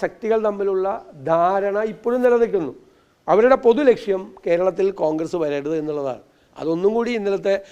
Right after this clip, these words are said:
പ്രധാനമന്ത്രിയോടുകൂടി വ്യക്തമായി. പ്രധാനമന്ത്രി എന്ത് പറഞ്ഞാലും കേരളത്തിൽ ബി ജെ പിക്ക് യാതൊരു പ്രസക്തിയും ഉണ്ടാവില്ല.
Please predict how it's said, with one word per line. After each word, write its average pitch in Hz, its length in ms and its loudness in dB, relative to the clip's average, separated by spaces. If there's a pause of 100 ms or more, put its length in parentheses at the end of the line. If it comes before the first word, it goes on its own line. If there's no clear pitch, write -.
(160)
പ്രധാനമന്ത്രിയോടുകൂടി 175 800 -2
വ്യക്തമായി. 135 480 -10 (420)
പ്രധാനമന്ത്രി 233 600 0
എന്ത് 196 160 0
പറഞ്ഞാലും 175 580 -6
കേരളത്തിൽ 185 560 -6 (340)
ബി 139 100 -8
ജെ 175 200 -2
പിക്ക് 190 300 -6
യാതൊരു 151 400 -2
പ്രസക്തിയും 160 500 -8
ഉണ്ടാവില്ല. 139 500 -6